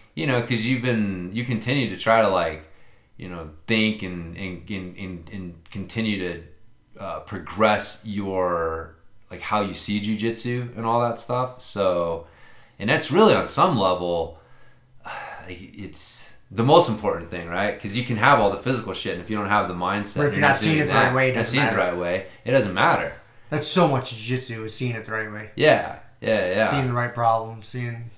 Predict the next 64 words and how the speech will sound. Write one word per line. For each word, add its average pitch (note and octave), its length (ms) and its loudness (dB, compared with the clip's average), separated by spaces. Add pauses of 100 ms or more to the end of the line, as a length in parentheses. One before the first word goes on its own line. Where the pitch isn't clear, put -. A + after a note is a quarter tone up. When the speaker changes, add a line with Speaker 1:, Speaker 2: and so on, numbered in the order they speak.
(100)
Speaker 2:
yeah. A2+ 80 0
Speaker 1:
Obviously, B2 280 4
you A2+ 60 4
have A#2 160 8
to A#2 60 2
have G#2+ 120 4
the F2+ 60 -6
physical B2 340 -4
side, F#2+ 360 0
'cause G2+ 100 -6
without F#2+ 360 2
that, G#2+ 180 4
there G2 120 -2
is A2 120 0
no, G2+ 320 0
like, G2 220 0 (120)
real B2+ 280 10
jiu-jitsu. F#2+ 460 2
Speaker 2:
But D#3 60 4
Speaker 1:
It's A#2+ 80 -4
all A2 60 10
Speaker 2:
that, - 160 10
Speaker 1:
theoretical. G#2 580 4
Speaker 2:
but A#2+ 80 4
that's D3+ 400 4 (460)
the B2+ 80 -4
easy B2+ 280 0
part, A2+ 260 0
really. A#2+ 280 -2 (240)
Speaker 1:
Yeah, A2+ 300 6 (100)
it B2+ 120 4
is. G3+ 320 10
It A#2 100 4
is F3+ 200 6
the G#2+ 80 2
easy B2+ 260 0
part. F2 280 -4
Speaker 2:
That's, C3 120 -2
Speaker 1:
So G#2 340 4 (140)
Speaker 2:
yeah. A2+ 60 -12 (240)
Speaker 1:
that's D3 160 2
why G#3+ 140 10
I F#3 40 10
said, F#3+ 240 8
man, B2 120 6
I A#2 40 2
think E3+ 120 4
it's - 80 -2
gonna E3 140 4
be A2+ 120 2
different A2+ 360 2
than G2+ 120 -4
you F2+ 80 -6
think, F#2 360 -2
like, F#2+ 220 -2
'cause A2+ 120 0
you've A2+ 100 0
had B2+ 140 10
all A#2 120 10
this A2 100 2
time A#2 220 2
doing A2 160 4
the G#2 60 -2
isometrics G#2 920 -4